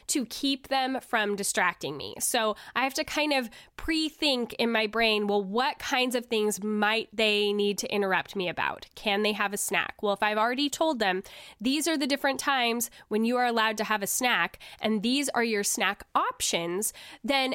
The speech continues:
it eliminates a lot of that interruptive questioning. And then if they do still come and get me and say, "Can I have a snack?"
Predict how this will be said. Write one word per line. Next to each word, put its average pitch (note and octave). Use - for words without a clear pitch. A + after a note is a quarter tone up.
it B3+
eliminates B3+
a A#3
lot A3+
of G#3+
that G#3
interruptive A3
questioning. -
And A#3
then C4
if C4+
they D4+
do D#4+
still D4+
come D4
and B3+
get C#4
me C4
and B3
say, C4
"Can D4
I D4+
have C#4+
a C#4
snack?" C4+